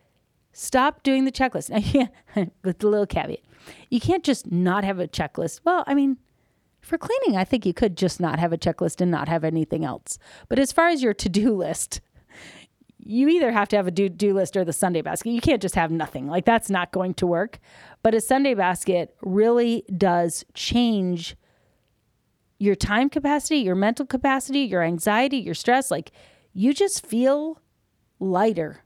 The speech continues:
when you are not constantly looking at and rewriting down a to-do list over and over and over again. All right. Well, I hope that this little, uh, three podcast series helped you think about your days differently,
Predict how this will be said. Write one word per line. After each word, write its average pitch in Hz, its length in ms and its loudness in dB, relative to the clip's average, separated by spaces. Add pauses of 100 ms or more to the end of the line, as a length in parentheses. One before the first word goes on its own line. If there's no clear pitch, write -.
(640)
when 208 200 2
you 240 140 2
are 190 100 4
not 185 480 0
constantly 202 600 0
looking 208 460 2
at 277 300 -2
and 185 220 -2
rewriting 208 540 0
down 160 340 -2
a - 100 -6
to-do 175 360 -2
list 147 380 -4
over 180 560 0
and 175 160 -2
over 151 480 -6 (100)
and 156 140 -6
over 131 240 -12
again. - 80 -20 (1160)
All 254 100 4
right. 294 360 0 (400)
Well, 254 120 4
I 294 80 4
hope 370 240 0
that 302 160 0
this 285 240 0
little, 277 640 0
uh, 214 420 0
three 269 320 -2
podcast 247 460 2
series 220 460 0
helped 262 320 -2
you 247 140 0
think 226 240 -2
about 190 400 -2
your 175 300 0
days 240 400 0
differently, 254 640 0